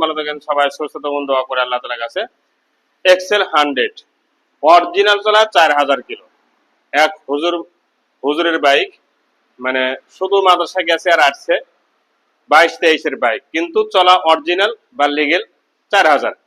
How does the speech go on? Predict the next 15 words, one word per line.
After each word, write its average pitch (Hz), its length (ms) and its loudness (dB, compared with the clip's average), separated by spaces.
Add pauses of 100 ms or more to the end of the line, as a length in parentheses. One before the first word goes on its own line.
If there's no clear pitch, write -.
এর 180 140 2
চেয়ে 170 160 -4
বেশি 143 240 -6
না। - 60 -20 (1600)
তো 165 40 -4 (140)
এই 220 160 6
বাইকটি 202 340 4 (100)
নেওয়া 220 220 6 (160)
আর 170 60 -2 (100)
নতুন 165 280 -6
নেওয়া 101 180 -4 (340)
কোনো 220 140 -2 (100)
পার্থক্য 151 340 0 (100)
নেই। 95 100 -14 (720)
বাইকটি 151 260 0